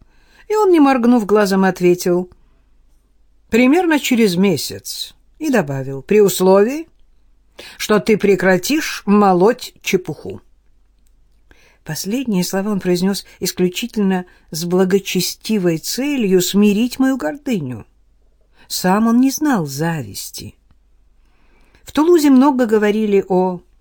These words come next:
Марциале и об обете молчания, который тот соблюдал в течение пяти лет. Я незамедлительно отправился в аббатство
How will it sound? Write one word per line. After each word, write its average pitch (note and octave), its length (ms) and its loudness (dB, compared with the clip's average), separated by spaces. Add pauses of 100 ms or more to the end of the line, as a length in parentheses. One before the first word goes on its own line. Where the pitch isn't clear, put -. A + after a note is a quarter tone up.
(140)
Марциале F3 800 -4 (680)
и E3 100 -4
об F3+ 140 2
обете G#3+ 540 0
молчания, F#3+ 680 -2
который F#3 400 2
тот C#4+ 460 -8
соблюдал F3+ 560 -2
в - 120 -20
течение F#3 760 -4 (320)
пяти F3+ 580 -6 (120)
лет. - 520 -14 (1000)
Я F3+ 260 2
незамедлительно G#3+ 880 2
отправился F3+ 560 -2
в E3+ 60 -2
аббатство D#3+ 600 -6